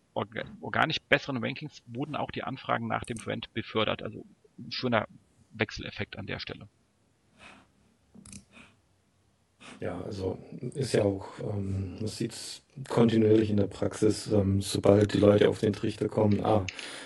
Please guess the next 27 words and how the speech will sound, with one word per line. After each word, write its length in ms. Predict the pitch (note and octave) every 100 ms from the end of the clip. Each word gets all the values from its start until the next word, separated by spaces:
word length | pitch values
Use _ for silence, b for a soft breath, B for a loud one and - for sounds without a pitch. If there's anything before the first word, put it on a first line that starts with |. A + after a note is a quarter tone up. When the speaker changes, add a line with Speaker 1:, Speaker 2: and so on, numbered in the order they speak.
| B -
Speaker 2:
ähm, 360 | G2 F#2+ G2+ G#2
wenn 100 | G#2
ich 120 | G2+
den 160 | - G#2
seo-Traffic, 960 | - A#2 A#2+ A2+ - G#2+ G#2 G2+ F#2+ -
ähm, 480 | G2 F#2 F#2 F2+ - A2
nur 200 | G#2+ G2+
einmal 460 | G2+ G2+ F#2+ G#2+
verwende, 540 | - F#2+ G2+ G#2 F#2+ F2+
das 260 | G2 -
ist 360 | G2 - - - -
auch, 160 | F#2+ - - - _ _ - B B B B B B B
ähm, 300 | - F#2+ G2 - _ - - _
organisatorisch 760 | B2+ A#2+ G#2+ A2 - C3 B2 A#2+
wie 80 | A#2+
betriebswirtschaftlich 960 | A#2+ - C3 - A#2 G#2 G2 G#2+ -
völliger 340 | - A2 G#2+ G2+
Nonsens. 640 | G2 A#2+ - G2+ F#2+ G#2
In 80 | G2+
dem 160 | G2+
Moment, 320 | G#2 G2+ G2+
wo 80 | A2
ich 80 | G#2
einen 100 | A#2
Katalysator 880 | G#2+ G#2 G#2 G2 F#2+ G#2 G#2+ B2+ A#2+
hab 220 | A#2 -
oder 240 | - F#2+